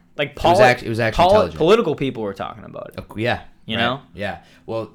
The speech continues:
Speaker 2: any, it's, uh, if, if you're making people talk and you're making people talking, your name's, you know, and it's, does, if it's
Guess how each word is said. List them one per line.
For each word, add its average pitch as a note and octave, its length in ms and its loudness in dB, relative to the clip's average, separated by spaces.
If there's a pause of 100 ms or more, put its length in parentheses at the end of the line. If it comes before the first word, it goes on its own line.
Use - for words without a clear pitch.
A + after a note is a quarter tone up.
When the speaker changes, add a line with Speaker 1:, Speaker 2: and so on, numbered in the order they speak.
Speaker 2:
any, A#2+ 300 -12 (260)
it's, - 280 -12
uh, G2 440 -6 (800)
if, A2 240 -18
if G#2 60 -18
you're A2+ 100 -10
making C3+ 260 -8
people A#2+ 220 -12
talk G#2+ 280 -6
and G#2+ 80 -10
you're F#2+ 80 -8
making F#2+ 240 -10
people F#2 220 -10
talking, F2 440 -8 (640)
your F#2+ 120 -12
name's, F#2 440 -12
you F#2+ 80 -12
know, F#2+ 240 -8 (140)
and G2 120 -10
it's, F#2+ 140 -12
does, G2 220 -8
if - 180 -14
it's - 180 -20